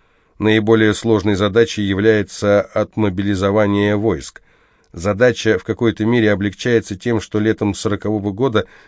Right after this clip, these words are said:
Красная Армия достигает одного из максимумов своей численности на отрезке времени с тридцать девятого по сорок первый год.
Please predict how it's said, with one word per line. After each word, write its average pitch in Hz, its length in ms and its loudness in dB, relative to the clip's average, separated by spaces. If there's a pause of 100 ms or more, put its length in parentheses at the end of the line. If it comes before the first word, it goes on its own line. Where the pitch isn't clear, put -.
Красная 120 460 0
Армия 110 360 2
достигает 110 680 -2 (280)
одного 113 440 2
из 110 180 2
максимумов 113 880 0 (120)
своей 113 360 0
численности 117 760 -2 (360)
на 110 260 0
отрезке 113 580 -4
времени 104 540 0 (440)
с - 140 -20
тридцать 110 320 -6
девятого 107 480 0
по 101 140 -2
сорок 110 340 -2
первый 110 340 -2
год. 98 300 -4